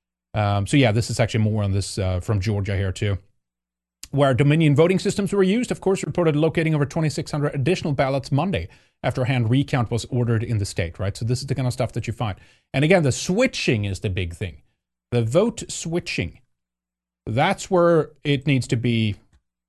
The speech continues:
investigated. That's where they need to, uh, make sure that they, they need some kind of, like, tally or to, to, uh, uh, to, to, like, to, s-, to somehow sort that out. And I'm not sure what's happened.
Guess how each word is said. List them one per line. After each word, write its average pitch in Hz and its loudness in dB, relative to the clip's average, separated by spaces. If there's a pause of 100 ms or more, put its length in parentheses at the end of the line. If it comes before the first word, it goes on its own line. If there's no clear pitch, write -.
investigated. 139 0
That's 123 0
where 123 0
they 117 0
need 113 0
to, 101 0 (460)
uh, 101 0
make 113 2
sure 113 0
that 101 -2 (1200)
they, 107 2 (800)
they 135 2
need 147 4
some 151 0
kind 147 0
of, 110 -4
like, 117 -4 (440)
tally 151 0
or 113 2
to, - -4
to, 110 0
uh, 98 0 (920)
uh, 104 -16 (300)
to, 151 0
to, 143 -4
like, 127 0 (460)
to, - 0
s-, - -4 (140)
to 160 2
somehow 190 2
sort 165 0
that 156 4
out. 123 0
And 147 0
I'm 151 4
not 170 2
sure 170 0
what's 151 -2
happened. 147 -4